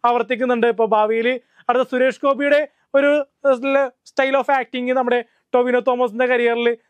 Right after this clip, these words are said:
തന്നെ ഉള്ള സിനിമകളുണ്ട്. പക്ഷേ ഇത് ഒരു വേറിട്ട് വെറൈറ്റി ആയിട്ടുള്ള സിനിമകളാണ്. സാധാരണ ഒരു ടൊവിനോ സിനിമ എന്ന് പറയുമ്പോൾ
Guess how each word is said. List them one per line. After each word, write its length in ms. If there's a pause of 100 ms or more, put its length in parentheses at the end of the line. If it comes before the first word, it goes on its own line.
(140)
തന്നെ 220
ഉള്ള 240
സിനിമകളുണ്ട്. 680 (280)
പക്ഷേ 180
ഇത് 300 (180)
ഒരു 100
വേറിട്ട് 380
വെറൈറ്റി 440
ആയിട്ടുള്ള 340
സിനിമകളാണ്. 560 (280)
സാധാരണ 500
ഒരു 100
ടൊവിനോ 440
സിനിമ 240
എന്ന് 160
പറയുമ്പോൾ 380